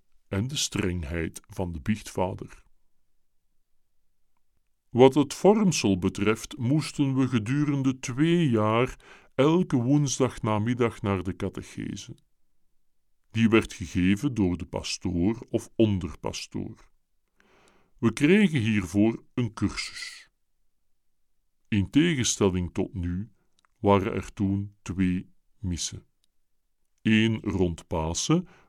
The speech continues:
waar je je plechtige communie deed, en één rond Pinksteren, waar je gevormd werd door de bisschop. De bisschop zat op zijn stoel,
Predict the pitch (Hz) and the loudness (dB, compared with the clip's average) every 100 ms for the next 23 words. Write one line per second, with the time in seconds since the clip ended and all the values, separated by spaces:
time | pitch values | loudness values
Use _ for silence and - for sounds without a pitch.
0 | _ 98 98 92 92 90 87 110 101 - | _ 2 4 4 0 0 0 2 0 0
1 | - 82 95 131 139 165 156 139 104 107 | -8 -2 0 2 2 4 4 4 4 2
2 | 107 - _ _ _ _ _ - 95 95 | 0 -16 _ _ _ _ _ -4 -2 -2
3 | - 107 104 92 80 82 78 - 156 175 | 0 2 2 2 -2 -4 -4 2 4 4
4 | - - 98 98 101 _ _ - 98 92 | 0 -2 -4 -4 -6 _ _ -2 2 2
5 | 90 87 92 - 123 120 101 80 87 - | 0 -2 -4 4 4 4 -2 -4 -6 -6
6 | - - 85 90 76 73 73 85 - - | -10 -14 -4 -4 -4 -8 -6 -6 -6 -10
7 | - _ _ _ _ _ _ _ _ _ | -14 _ _ _ _ _ _ _ _ _
8 | _ _ _ _ _ _ _ _ _ _ | _ _ _ _ _ _ _ _ _ _
9 | _ _ - 90 92 113 - 95 - - | _ _ -6 0 2 0 0 -2 -4 -10
10 | 95 98 98 110 - - 82 76 - 123 | -2 -2 -2 -6 -10 -12 -10 -8 0 2
11 | 131 143 | 2 -2